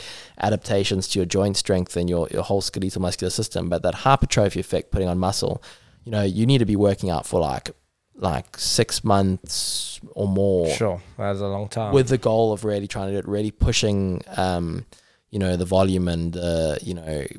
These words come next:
Speaker 1: pushing to failure and stuff in order to get there. So, yeah, that's, that's, um,
Speaker 2: It's, it's, yeah, it makes complete sense. Before we go on to the next myth, I just
Speaker 1: Yeah.
Speaker 2: wanna ask you, we didn't really cover reps and, and
Speaker 1: Yeah.
Speaker 2: sets, and I think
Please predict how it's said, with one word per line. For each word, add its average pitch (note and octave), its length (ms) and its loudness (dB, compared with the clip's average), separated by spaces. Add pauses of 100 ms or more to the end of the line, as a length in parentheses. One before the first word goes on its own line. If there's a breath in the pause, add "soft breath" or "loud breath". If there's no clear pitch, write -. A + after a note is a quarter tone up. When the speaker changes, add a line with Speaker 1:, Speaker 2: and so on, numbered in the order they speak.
Speaker 1:
pushing G#2 260 0
to G2+ 100 -2
failure F#2 420 2
and F2 140 0
stuff - 400 0 (200 soft breath)
in G2 80 0
order F2+ 180 4
to - 120 -4
get F2 240 0
there. - 240 -4 (420 soft breath)
So, A2+ 140 4
yeah, G2 300 6 (200)
that's, - 280 -4
that's, - 360 0
um, F#2 580 2 (220)
Speaker 2:
It's, - 300 -4
it's, - 260 -4 (120)
yeah, A2 300 4
it A#2 80 0
makes C#3+ 300 2
complete D3 360 -2
sense. B2+ 360 -2
Before E3 360 2
we E3 120 4
go B2+ 140 2
on C3 160 2
to - 120 -6
the A2+ 60 -2
next A#2+ 320 -6
myth, C3 260 -2
I A2+ 60 0
just D3 180 -2
Speaker 1:
Yeah. - 100 2
Speaker 2:
wanna B2+ 280 0
ask - 180 -4
you, A#2 220 -2
we A#2+ 120 -4
didn't D#3 260 -2
really D#3 180 0
cover A#2+ 480 2 (340 loud breath)
reps A#2+ 540 4
and, A2 340 -2
and A2 180 0
Speaker 1:
Yeah. - 160 -2
Speaker 2:
sets, - 260 -2
and G2+ 80 0
I G#2+ 80 2
think B2 260 -2